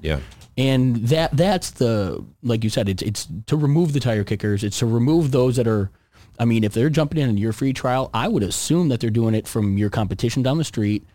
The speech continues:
Speaker 1: Mm-hmm.
Speaker 2: They're te-, you know, the, and they might stack 'em, right? So they go do yours, try your gym for a week, do the, you know, the free component,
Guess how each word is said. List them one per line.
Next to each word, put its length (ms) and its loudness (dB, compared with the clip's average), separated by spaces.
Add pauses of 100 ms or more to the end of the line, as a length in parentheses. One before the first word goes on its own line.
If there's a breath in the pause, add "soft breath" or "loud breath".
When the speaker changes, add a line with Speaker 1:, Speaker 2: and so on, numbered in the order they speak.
(160)
Speaker 1:
Mm-hmm. 200 -2
Speaker 2:
They're 100 2
te-, 300 -2
you 100 2
know, 160 2
the, 240 0
and 280 2
they 140 0
might 220 0 (260)
stack 460 -2
'em, 220 -2
right? 260 0
So 140 -2
they 100 2
go 240 2
do 140 2
yours, 480 0
try 300 -2
your 180 0
gym 280 0
for 140 -2
a 60 2
week, 300 0 (100)
do 200 -2
the, 200 -2
you 120 -4
know, 120 -2
the 120 0
free 320 -2
component, 560 -2